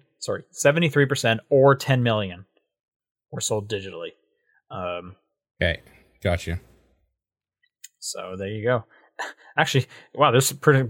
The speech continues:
Speaker 1: there's a cool infographic here of what percentages, uh, were broken down by region. North America coming in at thirty-seven point eight percent,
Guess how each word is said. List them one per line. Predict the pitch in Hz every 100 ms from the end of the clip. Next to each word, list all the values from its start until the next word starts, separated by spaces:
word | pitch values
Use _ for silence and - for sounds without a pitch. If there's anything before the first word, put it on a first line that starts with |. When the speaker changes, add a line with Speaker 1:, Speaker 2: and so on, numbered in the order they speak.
| - 165
Speaker 1:
there's | 143
a | 131 -
cool | - - 165
infographic | 165 185 151 131 123 117
here | - 143 135
of | 110
what | 135
percentages, | 139 131 147 143 127 131 117 - - _ _ _ _ -
uh, | 110 110
were | 110 117
broken | 104 135 135 127
down | 127
by | 117
region. | 104 127 143 117 117 135
North | 120 135
America | 135 139 123 117
coming | - 123 120
in |
at | 113 -
thirty-seven | 123 123 120 - 131 123 120 113
point | 117 107
eight | 120 123 123
percent, | 110 120 117 139